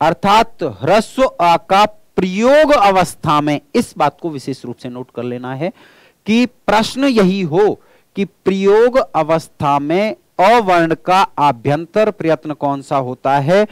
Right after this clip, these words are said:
तो प्रयोग अवस्था में अवर्ण का आभ्यंतर प्रयत्न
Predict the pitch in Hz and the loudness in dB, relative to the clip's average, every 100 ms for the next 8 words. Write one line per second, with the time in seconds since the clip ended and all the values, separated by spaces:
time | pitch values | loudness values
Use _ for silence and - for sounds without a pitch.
0 | - _ - 160 _ - 185 202 240 269 | -8 _ -4 -4 _ -2 2 4 4 4
1 | 196 165 156 - 160 156 170 196 - - | 2 2 0 -4 -4 -2 -2 -4 -6 0
2 | 175 202 175 160 156 160 143 - 135 117 | 2 4 2 2 0 0 0 0 -2 -2
3 | 135 135 135 127 131 139 160 - 202 | -6 -4 -4 -4 -2 -2 -2 -4 -8